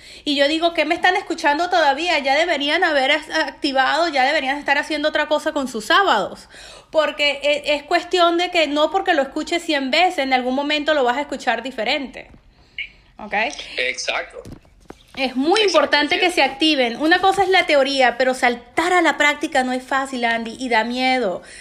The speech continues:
Speaker 1: da estrés hacer esas
Speaker 2: Exacto.
Speaker 1: llamadas. Come on, Andy. Uh, no, yo
Speaker 2: No,
Speaker 1: no
Speaker 2: you're
Speaker 1: fui
Speaker 2: right.
Speaker 1: buena de-, el primer día. Tú no sabes lo que a mí me costó <laughs> hacer llamadas.
Speaker 2: Sí, no, no,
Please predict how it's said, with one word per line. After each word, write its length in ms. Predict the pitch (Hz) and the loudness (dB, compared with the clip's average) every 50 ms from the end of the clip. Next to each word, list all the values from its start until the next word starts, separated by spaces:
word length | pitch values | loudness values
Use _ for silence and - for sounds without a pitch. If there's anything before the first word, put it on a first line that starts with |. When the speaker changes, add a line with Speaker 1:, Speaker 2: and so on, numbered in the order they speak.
| - - - | -20 -10 -2
Speaker 1:
da 120 | - 220 | 0 0
estrés 480 | 226 240 - - 247 247 269 311 330 311 | 0 0 -2 -2 0 4 4 4 4 2
hacer 200 | 294 277 - 233 | 0 -4 -2 -4
esas 200 | 233 233 285 285 | -2 0 0 0
Speaker 2:
Exacto. 100 | 269 285 | 0 2
Speaker 1:
llamadas. 600 | 254 233 226 220 226 240 254 233 196 190 - - - - - - - - | 0 0 2 2 4 4 4 2 2 -2 -6 -12 -18 -20 -18 -18 -8 -2
Come 220 | - 254 269 285 | 0 2 4 4
on, 220 | 262 247 233 226 208 | 4 4 4 2 0
Andy. 320 | 202 196 190 185 180 170 - - - - - - - | 0 -2 -2 -6 -8 -10 -10 -6 -6 -6 -6 -6 -8
Uh, 60 | 262 277 | -6 -2
no, 180 | 277 277 269 262 - 214 | 0 0 0 -2 -4 -4
yo 140 | 247 285 302 | 0 2 2
Speaker 2:
No, 60 | 339 | 4
Speaker 1:
no 80 | 359 381 | 4 4
Speaker 2:
you're 100 | 370 - | 2 2
Speaker 1:
fui 100 | - 311 | 2 0
Speaker 2:
right. 60 | 302 269 | 2 4
Speaker 1:
buena 360 | 311 302 302 302 330 320 311 | 4 4 6 6 4 4 6
de-, 80 | 294 269 254 233 240 | 6 4 4 2 2
el 120 | 240 233 | 0 0
primer 320 | - 226 233 214 202 185 | 0 -2 -2 -2 -2 -2
día. 440 | 196 208 254 277 254 220 214 208 202 - | -2 -2 0 2 2 2 2 0 -2 -4
Tú 100 | 254 254 | -4 -2
no 120 | 240 269 | -2 -2
sabes 300 | 269 - 311 320 349 339 | 2 2 4 4 4 4
lo 100 | 359 359 | 2 2
que 80 | 359 349 | 2 2
a 60 | 277 | 2
mí 80 | 262 262 | 2 2
me 120 | 294 359 | 2 2
costó 520 | 370 359 277 - - - - 277 269 330 415 | 4 2 2 2 0 0 4 6 6 8 6
<laughs> 80 | 403 | 6
hacer 240 | 403 - 302 269 240 | 4 2 0 0 0
llamadas. 800 | 226 208 202 208 220 269 302 269 202 - - - - - - - - - - - - _ _ _ _ _ - - - - - - - | 0 -2 0 2 2 2 2 2 0 -4 -6 -12 -16 -20 -20 -20 -20 -20 -20 -20 -20 _ _ _ _ _ -20 -20 -20 -20 -20 -20 -16
Speaker 2:
Sí, 340 | - - - 185 185 180 - - - | -10 -6 -4 -4 -4 -4 -6 -8 -6
no, 180 | - 185 226 247 | -4 -4 -4 -2
no, 120 | 269 233 | -4 -4